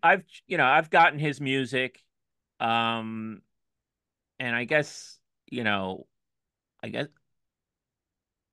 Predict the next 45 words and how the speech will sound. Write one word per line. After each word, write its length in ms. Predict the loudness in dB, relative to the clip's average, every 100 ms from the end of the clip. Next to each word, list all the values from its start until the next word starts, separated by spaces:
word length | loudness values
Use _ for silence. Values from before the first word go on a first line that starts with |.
| _ _
yeah, 220 | 2 4
I 100 | 4
mean, 360 | 4 0 -2 -8 _
his 220 | -4 -4 0
voice 400 | 4 6 6 2
is 200 | -2 -4
a, 60 |
a 200 | -4 -2
bit 220 | 0 2 2
of 100 | 4
a 280 | 2 0 -4 0
obstacle 480 | 2 0 -6 -6
for 140 | -6 -2
me, 380 | 0 0 -2 -8 _ _ _ _ _ _ _
you 80 | 0
know, 200 | 2 2
and 220 | 0 2
then, 140 | 0 2
and 100 | 2
then 120 | 2
when 140 | 2
you 100 | 0
hear 180 | 4 4
his, 280 | 6 2 -2 -6
his 180 | -4
songs 280 | -2 -2 -2
performed 380 | -4 -4 -2 2
by 120 | 2
other 160 | 2 0
people, 680 | -2 -2 0 0 0 -2 -8 _ _ _ _ _ _
you 140 | -4 0
know, 400 | 2 0 -2 -6
it 120 | -6
just 180 | -4 -4
seems 260 | -2 -2 2
like 280 | 0 0 _ _ _ _ _ _ _ _
he, 180 | -12 -8
he's 320 | -4 -4 -2
more 200 | 4 4
of 80 | 4
a 40 | 0
songwriter 680 | 0 0 0 2 2 2 -2
than 120 | -4
a 60 |
performer. 680 | -10 -14 -2 0 2 0 -4